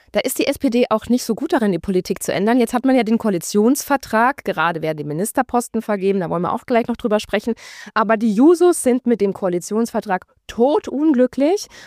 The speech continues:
und wollen auf keinen Fall zustimmen. Dabei hat man ja als neutraler Beobachter so ein bisschen das Gefühl,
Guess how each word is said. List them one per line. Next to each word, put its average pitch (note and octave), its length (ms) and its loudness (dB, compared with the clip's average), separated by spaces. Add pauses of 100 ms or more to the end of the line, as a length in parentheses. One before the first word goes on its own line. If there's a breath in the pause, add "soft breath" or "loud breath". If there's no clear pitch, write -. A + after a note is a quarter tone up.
und G#3 160 2
wollen A#3 180 2
auf G3+ 200 -2 (100)
keinen B3+ 420 2
Fall A3 240 2
zustimmen. C4+ 640 0 (300 loud breath)
Dabei G3 260 0
hat A3+ 180 -2
man F#3+ 140 0
ja F#3 120 2
als - 240 -6
neutraler F#3+ 420 -2
Beobachter A3+ 400 -2
so G#3+ 80 0
ein G3+ 40 0
bisschen G3+ 220 -2
das G3 160 -4
Gefühl, F3 540 -2